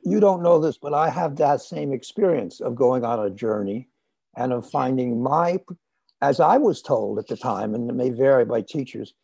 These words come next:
Speaker 1: my animal, the animal who was going to be my teacher.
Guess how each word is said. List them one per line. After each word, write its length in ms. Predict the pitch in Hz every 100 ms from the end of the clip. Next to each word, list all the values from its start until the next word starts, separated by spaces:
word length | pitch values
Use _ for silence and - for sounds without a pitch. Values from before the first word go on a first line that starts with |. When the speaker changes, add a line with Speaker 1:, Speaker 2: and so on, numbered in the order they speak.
| _ _ _
Speaker 1:
my 200 | 139 147 -
animal, 640 | 175 175 170 113 - -
the 140 | 117 -
animal 540 | 147 165 165 160 156
who 140 | 143
was 220 | 131 127 120
going 280 | 131 131 -
to 100 | 131
be 160 | 123
my 200 | 123 117
teacher. 500 | 110 - 131 - 120